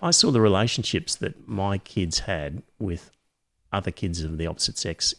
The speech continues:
in school that were just purely friendships, obviously, and just, uh, thought, "Wow, I'm jealous. I wish I'd had that experience myself." So,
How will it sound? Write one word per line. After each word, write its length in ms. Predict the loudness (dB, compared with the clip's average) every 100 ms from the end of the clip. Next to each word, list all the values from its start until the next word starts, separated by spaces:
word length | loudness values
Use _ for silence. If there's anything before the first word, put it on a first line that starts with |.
| -6
in 120 | -4
school 420 | -4 0 0 0
that 100 | 0
were 80 | -4
just 360 | -4 -8 _ _
purely 400 | 4 6 4 2
friendships, 640 | -4 -4 -4 0 -2 0
obviously, 520 | -2 0 0 0 0
and 120 | 0 0
just, 260 | 0 -2
uh, 300 | 0 0 0 -4 -16 _ _ _ _ -2
thought, 140 | -2
"Wow, 500 | -2 -2 -2 -6 -8 -12 -10
I'm 180 | -6 -4
jealous. 480 | -2 0 0 0 -2
I 80 | -4
wish 460 | 0 2 2 0 -6 _ -10
I'd 200 | -8 -8
had 340 | -6 -6 -6 -8
that 180 | -8 -8
experience 600 | -8 -8 -6 -8 -8 -8
myself." 500 | -8 -6 -4 -4 -6
So, 480 | -8 -6 -4 -4 -6